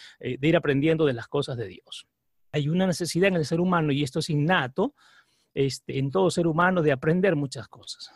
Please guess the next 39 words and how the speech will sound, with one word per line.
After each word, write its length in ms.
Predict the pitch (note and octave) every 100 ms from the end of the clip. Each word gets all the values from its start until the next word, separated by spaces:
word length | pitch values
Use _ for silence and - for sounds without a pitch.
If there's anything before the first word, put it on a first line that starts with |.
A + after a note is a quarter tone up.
| -
Pero 160 | C3+
para 160 | C3+ D3
nosotros 300 | D#3 F#3 G3
los 100 | E3+
cristianos, 460 | D#3 C#3 F3+ E3+ D#3+
la 160 | C3+
necesidad 460 | C3 B2+ C#3+ C#3+ D#3+
y 120 | D3+
el 100 | C#3+
hambre 260 | E3+ F3+ F#3
mayor 400 | G3 F#3 E3+ - - - - -
es 200 | D3 -
aprender 540 | D3 D#3+ C#3+ E3+ A#3+
acerca 440 | B3 - D#3+ E3+ E3+
de 80 |
las 160 | C#3+ -
cosas 320 | C#3+ C#3 B2
de 100 | A#2
papá. 420 | - - - - _ _
Y 140 | C3+ D3+
es 180 | - _
ir 160 | F3+ G#3
adquiriendo 640 | G3 E3+ D#3 G#3+ E3+ B2
cada 240 | B2 C3 B2
día. 120 | A#2+
Y 60 | B2+
para 200 | D3 D#3
adquirir 360 | - D#3+ A3+
lo 140 | B3 A3+
que 120 | G3
tengo 260 | G3 F3
que 80 | D3+
hacer, 200 | - F3
lo 100 | D3+
vamos 320 | C#3 D#3+ E3
a 40 | C#3+
ver 120 | D3
más 160 | D3+ D#3+
adelante, 580 | D#3 F3 D#3+ C#3+ F3+